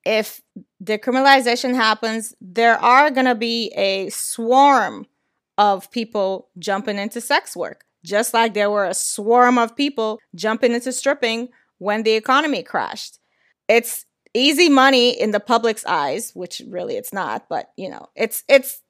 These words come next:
just, it's easier than going to clock in at a nine-to-five job. So yes,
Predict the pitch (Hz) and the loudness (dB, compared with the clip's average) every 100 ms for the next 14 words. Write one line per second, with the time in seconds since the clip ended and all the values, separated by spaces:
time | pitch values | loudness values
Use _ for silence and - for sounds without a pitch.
0 | - 392 - - _ - - 262 - 320 | -10 -6 -6 -10 _ -10 -4 -4 -2 4
1 | 381 440 330 285 269 226 226 226 240 247 | 8 8 8 6 8 6 4 4 6 6
2 | 247 233 - 226 226 226 214 196 185 185 | 2 0 2 4 4 0 -2 -4 -4 -6
3 | 202 196 196 170 170 175 147 - 220 220 | -6 -6 -4 -4 -6 -8 -8 -6 -4 0
4 | 277 233 - | 4 4 2